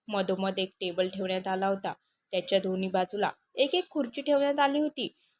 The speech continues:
उमेशने टेबलजवळ येऊन बघितलं तर तिने, अ, तिथे लाल गुलाबाच्या फुलांनी सजावट करण्यात आली होती आणि त्यासोबतच त्याच्या फेवरेट डिशेससुद्धा ठेवण्यात आल्या होत्या. तो खूप खुश झाला आणि हसत सगळीकडे बघू लागला.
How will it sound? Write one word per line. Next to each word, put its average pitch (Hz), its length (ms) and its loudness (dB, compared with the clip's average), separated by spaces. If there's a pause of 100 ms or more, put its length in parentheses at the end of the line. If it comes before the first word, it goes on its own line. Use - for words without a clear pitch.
(120)
उमेशने 202 440 -2
टेबलजवळ 196 600 2
येऊन 202 260 2
बघितलं 196 380 0 (460)
तर 311 120 2 (100)
तिने, 330 240 4 (460)
अ, 226 160 -2 (120)
तिथे 240 320 4 (160)
लाल 226 240 6
गुलाबाच्या 208 520 4
फुलांनी 202 540 -2 (120)
सजावट 190 540 0
करण्यात 196 320 -2
आली 202 180 2
होती 220 340 -4 (220)
आणि 190 280 -2
त्यासोबतच 196 720 0 (180)
त्याच्या 277 260 6
फेवरेट 302 400 4
डिशेससुद्धा 269 560 0
ठेवण्यात 262 460 -2
आल्या 269 240 2
होत्या. 277 280 -2 (520)
तो 220 140 4
खूप 220 300 0
खुश 220 240 -2
झाला 196 260 4 (140)
आणि 254 260 2
हसत 277 320 2
सगळीकडे 262 500 0
बघू 214 300 0
लागला. 196 320 2